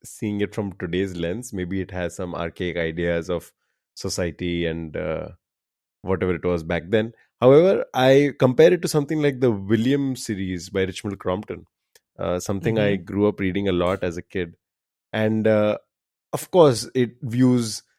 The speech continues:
Speaker 1: things like gender roles and, and, uh, racial stereotypes from a very, uh, early twentieth century Victorian lens. It is, it is by any, uh, <laughs>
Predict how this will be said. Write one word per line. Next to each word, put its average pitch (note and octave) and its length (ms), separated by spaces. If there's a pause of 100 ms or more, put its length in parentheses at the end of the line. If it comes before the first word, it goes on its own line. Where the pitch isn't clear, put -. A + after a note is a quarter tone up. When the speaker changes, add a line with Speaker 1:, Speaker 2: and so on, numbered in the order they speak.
(140)
Speaker 1:
things A2+ 280
like A2 360
gender A2 360
roles G2+ 460
and, G2 320 (140)
and, F#2+ 340
uh, F#2 220
racial G#2 460
stereotypes F#2+ 720
from C#3 220
a C#3 100
very, G#2+ 440 (600)
uh, F2+ 240
early G#2+ 260
twentieth F#2+ 420
century F2+ 560 (160)
Victorian F2 580
lens. E2+ 440 (100)
It G2 180
is, F2+ 300
it F#2 160
is - 400 (380)
by C#3+ 260
any, A2 500 (580)
uh, - 260 (500)
<laughs> C#3 260